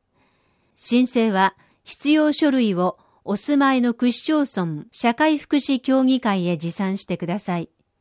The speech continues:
一部の区市町村は郵送が可能です。お問い合わせは、区市町村社会福祉協議会、または福祉保健局地域福祉課、電話零三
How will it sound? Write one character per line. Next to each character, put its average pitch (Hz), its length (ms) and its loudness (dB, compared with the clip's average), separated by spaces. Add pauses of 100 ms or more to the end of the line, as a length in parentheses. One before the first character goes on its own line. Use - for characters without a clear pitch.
(640)
一 311 280 0
部 311 120 0
の 247 140 2
区 254 160 2
市 - 100 -4
町 294 160 2
村 226 280 0
は 196 240 4
郵 214 220 0
送 220 260 0
が 202 160 0
可 185 160 -4
能 180 200 -2
で 175 140 -2
す。 - 200 -14 (1160)
お 214 100 -4
問 254 220 4
い 247 60 4
合 226 80 2
わ 240 100 2
せ 226 220 0
は、 208 180 2 (360)
区 240 140 4
市 - 100 -8
町 294 180 2
村 180 400 -2 (140)
社 233 220 -2
会 302 240 4
福 277 200 -2
祉 254 240 0
協 233 220 2
議 214 180 2
会、 160 340 -8 (720)
ま 233 140 -2
た 262 120 2
は 208 240 0 (260)
福 - 240 -2
祉 302 240 2
保 254 160 0
健 254 240 0
局 156 480 -8 (120)
地 277 240 0
域 233 260 0
福 - 220 -6
祉 - 260 -6
課、 - 180 -8 (760)
電 220 220 2
話 208 140 0
零 214 160 2
三 214 400 -4